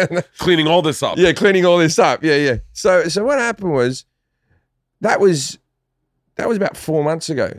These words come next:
Speaker 1: that happened. She, she died about two months ago. That was about, no, maybe five months ago that happened, right?
Speaker 2: Yeah.
Speaker 1: And so they take her off in the ambulance. I get a phone call. "Ah, she, she has to go into surgery. She may not live through the anesthesia. Just be prepared for that."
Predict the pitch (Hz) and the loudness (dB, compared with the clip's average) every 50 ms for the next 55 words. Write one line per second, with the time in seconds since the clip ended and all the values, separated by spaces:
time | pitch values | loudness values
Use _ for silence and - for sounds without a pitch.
0 | - _ - 117 110 131 - 143 135 - 170 160 151 - 175 160 143 175 180 185 | -16 _ -4 -2 -2 -2 -2 -4 -4 -4 -4 -6 -6 -6 -6 -4 -2 0 0 0
1 | 190 151 110 - 160 151 143 135 127 131 120 110 107 104 151 143 - 165 156 139 | 0 -2 -4 -4 -4 -4 -4 -4 -6 -4 -4 -4 -2 -2 -2 -2 -2 -4 -4 -2
2 | 151 143 - - - 185 214 202 208 196 165 131 - - 135 127 131 123 123 120 | -2 -2 -4 -2 -4 -4 -2 -2 -2 -2 -4 -6 -4 -4 -2 -2 -2 -4 -4 -8
3 | 107 - - 139 127 98 71 - - - 95 104 101 95 - 73 67 - _ _ | -8 -10 -8 -6 -6 -6 -6 -8 -8 -6 -6 -6 -6 -8 -10 -12 -12 -12 _ _
4 | - - 107 127 208 233 - _ _ _ _ _ _ _ _ - 127 139 131 - | -8 -6 -4 -4 -4 -6 -10 _ _ _ _ _ _ _ _ -6 -6 -6 -4 -2
5 | 151 147 139 143 147 - - 170 180 180 - 180 160 151 123 143 135 127 123 127 | -2 0 0 0 -2 0 0 0 0 0 0 -2 -2 -2 -2 -4 -4 -2 0 0
6 | 135 143 139 123 110 117 123 - - - _ _ _ _ _ _ _ _ _ _ | 0 0 0 0 -2 -4 -4 -8 -16 -20 _ _ _ _ _ _ _ _ _ _
7 | _ _ _ _ - - 131 139 147 131 - - 123 120 127 143 143 - 135 - | _ _ _ _ -4 -4 -2 0 0 -2 -2 -2 -2 -2 -2 -2 -2 -4 -6 -8
8 | - - _ _ _ _ _ _ _ _ _ _ _ _ - 101 113 123 127 127 | -8 -12 _ _ _ _ _ _ _ _ _ _ _ _ -6 -2 -2 0 0 0
9 | 127 123 123 123 120 120 117 117 117 110 101 - - 120 120 117 113 117 - - | 0 0 2 2 0 0 0 -2 -4 -6 -8 -10 -6 -4 -4 -4 -4 -6 -6 -4
10 | 123 127 127 131 - 139 123 127 123 120 113 104 - 123 117 113 113 113 - - | -2 -2 -2 -2 -4 -4 -2 0 0 0 -2 -2 -2 -2 -2 -2 -2 -4 -4 -4
11 | 120 120 123 127 131 127 98 101 117 104 - - 113 110 107 107 110 110 107 - | -2 0 0 0 0 0 0 -2 -4 -4 -4 -4 -4 -2 -2 -2 -2 -4 -4 -6
12 | - 107 107 107 104 107 101 104 104 _ _ _ _ _ _ _ _ _ _ _ | -6 -4 -4 -4 -4 -4 -6 -6 -8 _ _ _ _ _ _ _ _ _ _ _
13 | _ _ - 127 110 - 127 117 110 117 107 104 123 113 110 113 107 - - 98 | _ _ -6 -6 -4 -2 -2 -2 -2 -2 -4 -2 -2 0 0 -2 -2 -4 -6 -4
14 | 104 110 107 - _ | -4 -4 -6 -8 _